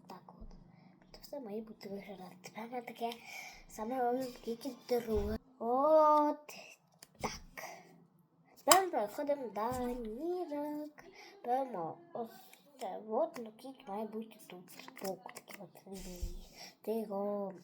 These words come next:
м, ну, той би кутки, я не знаю, як це. Потім ми це все згинаємо. Клеїмо пополам, ми це все згинаємо. Пополам.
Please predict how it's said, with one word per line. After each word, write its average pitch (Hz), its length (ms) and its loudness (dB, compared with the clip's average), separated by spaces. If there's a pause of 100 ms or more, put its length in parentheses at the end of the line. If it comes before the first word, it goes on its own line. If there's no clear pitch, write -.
(100)
м, 180 240 -16 (1800)
ну, 285 240 -4
той 233 160 -2
би 202 120 -10
кутки, 202 680 -8
я 180 100 -12
не 180 80 -14
знаю, 190 280 -16
як 175 200 -18
це. - 100 -20 (300)
Потім 254 360 -2
ми 220 80 -10
це - 140 -18
все 269 380 2 (220)
згинаємо. 190 1160 -10 (120)
Клеїмо 262 580 -6 (140)
пополам, 294 680 -2 (120)
ми 180 120 -16
це - 60 -20
все - 260 -14
згинаємо. 196 1300 -10 (880)
Пополам. 262 720 -2